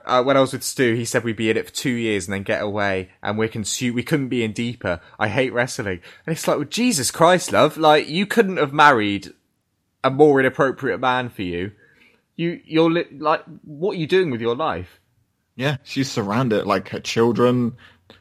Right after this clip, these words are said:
Speaker 2: Dynamite Kid shows up on the doorstep.
Speaker 1: Well, yeah, they, they say, what is it, eight, twelve kids, so Jesus Christ, the state of her. But, um, s-, eight boys and four girls, all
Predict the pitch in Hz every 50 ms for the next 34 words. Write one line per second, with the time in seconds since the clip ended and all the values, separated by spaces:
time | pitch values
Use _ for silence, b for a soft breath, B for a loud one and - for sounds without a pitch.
0 | b _ 113 117 120 120 120 107 - - 135 123 110 - - 127 123 113 117 120
1 | 117 - 127 120 113 110 131 127 117 - - 131 127 127 127 117 117 - - -
2 | - _ _ _ _ - 160 202 247 294 240 156 160 156 147 - 175 175 - -
3 | 220 208 185 151 120 - - 156 190 214 202 185 143 123 - - 135 143 147 147
4 | - - - - - 196 196 190 185 160 - - - 196 156 101 90 - - -
5 | 107 101 90 - _ _ _ _ _ - 156 175 160 113 98 90 - - - 135
6 | 123 110 92 - 95 - - - 127 127 120 113 110 120 120 101 - B B B
7 | B B B B B _ _ 156 143 139 139 - - - 156 156 160 160 160 160
8 | 143 - _ _ _ _ _ _ _ _ 135 - - - - _ - - - _
9 | _ - 175 180 190 175 127 - 165 160 143 131 127 117 135 123 117 - - 151
10 | 143 135 131 117 - 139 123 98 87 87 90 107 - - b b b b b b
11 | b b _ _ - 185 208 208 202 -